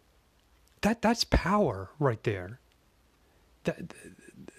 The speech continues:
those weaknesses can become your greatest strengths. And, and here, here's what I mean by that. Here's an example of that. Okay, so, uh, let me tell you a little bit about my story.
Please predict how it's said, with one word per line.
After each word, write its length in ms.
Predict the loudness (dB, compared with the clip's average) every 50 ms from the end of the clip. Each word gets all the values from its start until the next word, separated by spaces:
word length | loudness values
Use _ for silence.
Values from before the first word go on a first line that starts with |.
| -18 -8
those 320 | -2 2 2 2 2 0
weaknesses 600 | 0 0 -2 -2 0 0 0 0 2 0 0 -2 0
can 140 | -2 0 -2
become 340 | 0 -4 -2 -2 -2 0
your 80 | 0 -2
greatest 360 | 0 0 -2 0 0 0 -2
strengths. 360 | 0 0 0 -2 -2 -2 -6 -12 -14 -14 -8 0
And, 160 | 0 0 2 4 2
and 160 | 2 2 2
here, 420 | -4 -4 -2 2 2 2 2 2 -2
here's 300 | 0 2 2 2 4 2
what 100 | 2 2
I 60 | 2
mean 300 | 0 0 0 0 0 -2
by 160 | -2 -4 -4
that. 260 | -6 -8 -10 -12 -14 -10
Here's 220 | -4 -2 0 2 2
an 60 | 0
example 380 | 0 0 0 -2 -2 0 -2 -4
of 80 | -4
that. 180 | -4 -6 -2 -2
Okay, 220 | -2 0 0 0
so, 240 | 0 0 0 -2 -4 -6 -14 -18 -18 -18 -18 -14 -6
uh, 120 | -4 -4 -2 0
let 140 | 0 2
me 60 | 2 2
tell 160 | 2 2 2
you 100 | 4 2
a 40 | 2
little 160 | 2 2 0
bit 80 | 0
about 220 | 0 0 -2 -2 0
my 180 | 0 0 0
story. 500 | 0 -2 -2 -2 -4 -4 -4 -8 -10 -14